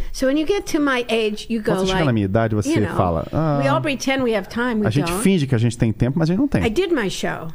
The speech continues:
Speaker 2: Eu fiz meu show.
Speaker 1: And it was a hit.
Speaker 2: E f-, foi um sucesso.
Speaker 1: And then now what?
Speaker 2: E, e agora? Não.
Speaker 1: Now what?
Speaker 2: E agora?
Speaker 1: And I got like, well, I thought it would now go to Broadway.
Speaker 2: Ah, eu achei
Speaker 1: And
Speaker 2: que eu
Speaker 1: I
Speaker 2: ia pra
Speaker 1: thought it would do this
Speaker 2: Broadway.
Speaker 1: and
Speaker 2: Eu achei que eu ia fazer aquilo.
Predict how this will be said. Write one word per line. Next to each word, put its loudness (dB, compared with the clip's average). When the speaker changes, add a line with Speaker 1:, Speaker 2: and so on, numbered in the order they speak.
Speaker 2:
Eu -4
fiz 0
meu 0
show. -4
Speaker 1:
And 0
it 0
was -2
a 0
hit. -2
Speaker 2:
E 0
f-, -6
foi 0
um 0
sucesso. -4
Speaker 1:
And 0
then 0
now 0
what? -4
Speaker 2:
E, 0
e 2
agora? 2
Não. 0
Speaker 1:
Now 0
what? -4
Speaker 2:
E 2
agora? 0
Speaker 1:
And 2
I 0
got -6
like, -2
well, 0
I 0
thought 0
it 0
would -2
now 0
go 0
to -2
Broadway. 0
Speaker 2:
Ah, 2
eu 2
achei 0
Speaker 1:
And -2
Speaker 2:
que 4
eu 4
Speaker 1:
I 4
Speaker 2:
ia 0
pra 4
Speaker 1:
thought 2
it 4
would 4
do 2
this 0
Speaker 2:
Broadway. 0
Speaker 1:
and -4
Speaker 2:
Eu 2
achei 2
que 0
eu 4
ia -2
fazer 0
aquilo. -2